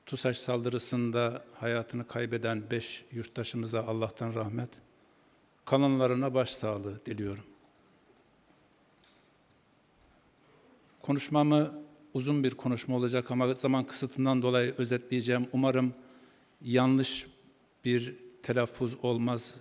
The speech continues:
yanlış anlaşılma olmaz. Çünkü kimseyi ötekileştirmek, kimseyi zemmetmek,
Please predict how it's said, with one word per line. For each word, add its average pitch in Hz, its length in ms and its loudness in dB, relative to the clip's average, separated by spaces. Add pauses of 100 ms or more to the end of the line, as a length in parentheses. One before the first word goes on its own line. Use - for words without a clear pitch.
yanlış 120 400 -2
anlaşılma 120 540 -2
olmaz. 120 480 -2 (440)
Çünkü 139 500 2 (720)
kimseyi 135 500 2
ötekileştirmek, 123 1000 0 (200)
kimseyi 120 460 0
zemmetmek, 120 760 0